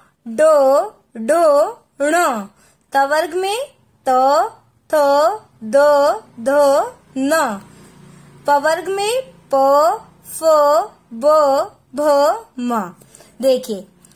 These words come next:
अब क्या है, ये सारे वर्ण जैसे मैंने आपको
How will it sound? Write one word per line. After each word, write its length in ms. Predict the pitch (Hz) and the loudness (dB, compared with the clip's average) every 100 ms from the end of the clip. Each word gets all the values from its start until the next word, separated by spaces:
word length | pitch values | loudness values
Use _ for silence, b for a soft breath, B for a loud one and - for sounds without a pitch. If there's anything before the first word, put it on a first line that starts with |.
| b - | b -6
अब 340 | 392 440 - - | -4 -6 -14 -6
क्या 180 | 381 | -2
है, 540 | 359 370 349 349 440 - _ _ _ _ _ _ _ | -2 0 -2 -2 -6 -14 _ _ _ _ _ _ _
ये 280 | 269 302 392 | -12 -6 -4
सारे 500 | 427 - 311 294 349 | -4 -2 -2 -2 -4
वर्ण 460 | 294 247 202 180 208 | -4 -4 -6 -10 -10
जैसे 440 | 262 294 302 440 | -4 -4 -2 -4
मैंने 380 | 392 302 285 311 | -4 -6 -4 -4
आपको 640 | 285 226 - - 339 311 | -4 -6 -10 -10 -10 -10